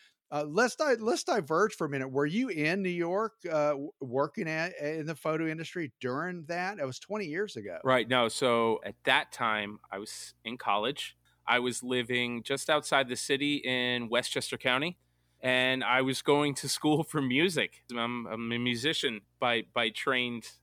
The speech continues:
Speaker 2: by training, I guess. Yeah, schooling.
Speaker 1: What, what type of instrument?
Speaker 2: I, I play, uh, my main instrument is the saxophone.
Speaker 1: Oh, awesome.
Speaker 2: But I play, you know,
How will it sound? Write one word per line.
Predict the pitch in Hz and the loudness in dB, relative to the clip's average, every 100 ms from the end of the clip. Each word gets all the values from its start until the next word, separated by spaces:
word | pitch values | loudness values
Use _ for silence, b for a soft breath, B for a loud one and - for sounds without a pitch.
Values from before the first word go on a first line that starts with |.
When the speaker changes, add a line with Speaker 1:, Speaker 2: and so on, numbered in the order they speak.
| _ | _
Speaker 2:
by | 107 | -4
training, | 110 120 120 104 | 0 0 0 -2
I | 87 | -4
guess. | 87 87 - | -4 -6 -4
Yeah, | 113 101 - | -2 -2 -4
schooling. | - - 117 107 98 | -10 -4 -2 -2 -2
Speaker 1:
What, | 180 196 | -2 2
what | 180 - | 0 4
type | 180 165 | 2 4
of | 156 | 0
instrument? | 190 - 139 107 | 0 -2 -4 2
Speaker 2:
I, | 135 139 135 | 6 8 8
I | 139 | 4
play, | - 147 135 131 | 2 2 4 4
uh, | 120 | 2
my | 123 127 | 4 4
main | 131 135 139 | 4 4 4
instrument | 135 - 139 127 127 | 0 -2 -2 -4 -4
is | 117 | -6
the | 120 | -6
saxophone. | - 127 123 139 - 147 165 | -2 -2 0 -4 0 0 0
Speaker 1:
Oh, | 156 214 | -2 0
awesome. | 160 170 220 - | 4 4 4 0
Speaker 2:
But | 120 | -2
I | 117 | -2
play, | 120 147 127 123 120 113 - | -4 -4 -2 0 -2 -6 -10
you | 135 | -6
know, | 120 113 113 | -2 0 0